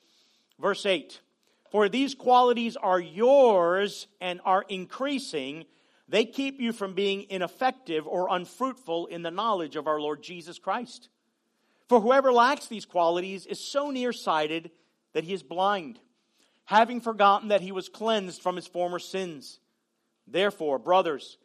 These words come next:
be all the more diligent to confirm your calling and election. For if you practice these qualities, you will never fall. For in this way there will be richly provided for you an entrance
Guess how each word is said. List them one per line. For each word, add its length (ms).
be 80
all 240
the 80
more 160
diligent 460
to 60
confirm 520
your 100
calling 680
and 200
election. 600
For 140
if 80
you 100
practice 640
these 200
qualities, 800
you 320
will 140
never 380
fall. 680
For 140
in 80
this 240
way 220
there 140
will 100
be 160
richly 440
provided 580
for 120
you 200
an 100
entrance 580